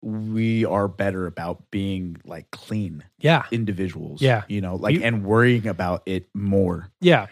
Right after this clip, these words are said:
Speaker 2: Like, cleaning things and washing your hands
Speaker 1: Like, you,
Speaker 2: and
Speaker 1: I don't think
Speaker 2: I
Speaker 1: it's
Speaker 2: mean,
Speaker 1: going to,
Speaker 2: that
Speaker 1: though.
Speaker 2: was already supposed to be a thing.
Speaker 1: Dude, I know. But,
Speaker 2: But
Speaker 1: uh, like,
Speaker 2: apparently people weren't
Speaker 1: dude,
Speaker 2: washing
Speaker 1: we're
Speaker 2: their
Speaker 1: gonna,
Speaker 2: hands.
Speaker 1: like, we're, like, we're gonna go back to
Speaker 2: I'm
Speaker 1: public
Speaker 2: telling you,
Speaker 1: bathrooms.
Speaker 2: the craziest thing. Yeah, public bathrooms.
Speaker 1: Dude.
Speaker 2: Yeah. The cra-, a-, and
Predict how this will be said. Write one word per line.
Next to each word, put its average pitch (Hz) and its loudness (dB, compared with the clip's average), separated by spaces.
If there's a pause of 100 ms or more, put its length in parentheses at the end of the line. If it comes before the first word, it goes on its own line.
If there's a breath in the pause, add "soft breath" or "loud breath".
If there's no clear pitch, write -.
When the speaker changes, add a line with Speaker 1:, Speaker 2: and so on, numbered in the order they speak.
(160)
Speaker 2:
Like, 143 -2
cleaning 151 6
things 135 6
and 107 0
washing 123 4
your 110 0
hands 117 2
Speaker 1:
Like, 120 2
you, 120 4
Speaker 2:
and 104 0
Speaker 1:
I 120 0
don't 147 2
think 104 -2
Speaker 2:
I 254 4
Speaker 1:
it's 254 8
Speaker 2:
mean, 226 8
Speaker 1:
going 98 2
to, 95 0
Speaker 2:
that 127 6
Speaker 1:
though. 208 8
Speaker 2:
was 190 8
already 147 6
supposed 147 4
to 165 0
be 156 8
a 147 4
thing. 156 6
Speaker 1:
Dude, 123 4
I 110 4
know. 95 0 (120)
But, 110 2
Speaker 2:
But 160 10
Speaker 1:
uh, 143 8
like, 131 0
Speaker 2:
apparently 147 6
people 147 4
weren't 160 8
Speaker 1:
dude, - 6
Speaker 2:
washing 156 6
Speaker 1:
we're 151 6
Speaker 2:
their - 6
Speaker 1:
gonna, 160 4
Speaker 2:
hands. 160 0
Speaker 1:
like, 104 -2
we're, 143 -4 (140)
like, 107 -6
we're 139 -6
gonna 160 -6
go 170 2
back 117 -2
to - -8
Speaker 2:
I'm - 2
Speaker 1:
public 117 2
Speaker 2:
telling 175 2
you, - 2
Speaker 1:
bathrooms. 131 2
Speaker 2:
the 127 -2
craziest 190 6
thing. 185 0
Yeah, 123 4
public 110 -2
bathrooms. - -8
Speaker 1:
Dude. 90 -2
Speaker 2:
Yeah. - -6 (100)
The 156 4
cra-, 175 4
a-, 170 6
and 175 4